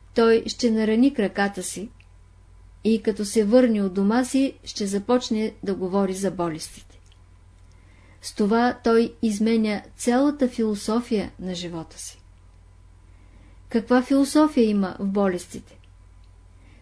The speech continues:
Коя е причината за болестите? Нечистият въздух, нечистата вода и лошата храна.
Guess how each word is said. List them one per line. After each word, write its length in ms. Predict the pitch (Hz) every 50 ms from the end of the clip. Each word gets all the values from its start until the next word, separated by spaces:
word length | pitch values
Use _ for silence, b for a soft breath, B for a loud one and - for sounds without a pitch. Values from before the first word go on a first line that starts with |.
| b -
Коя 240 | - 254 277 294 302
е 120 | 294 294
причината 720 | - 269 254 247 - - 269 294 320 330 294 294 - 185 165
за 140 | 170 160
болестите? 640 | 147 - 151 143 - - - - - - - - - - - - - - - - - - - - - - - - - - - - - - - - - - 208
Нечистият 720 | 214 208 196 196 - 214 226 226 - - - 254 247 247
въздух, 500 | - - 208 214 226 226 208 196 - - - - - - - - - - - - - b b b b b b b b b 233
нечистата 600 | 240 247 240 - 302 294 - 262 226 - 214 202
вода 440 | 185 196 196 185 196 190 190 214 240 - - - - - - - - - - - - - - - - - - - - -
и 120 | 262 269
лошата 540 | 247 220 220 214 - - 196 - - 202 190
храна. 400 | - - 185 180 175 170 165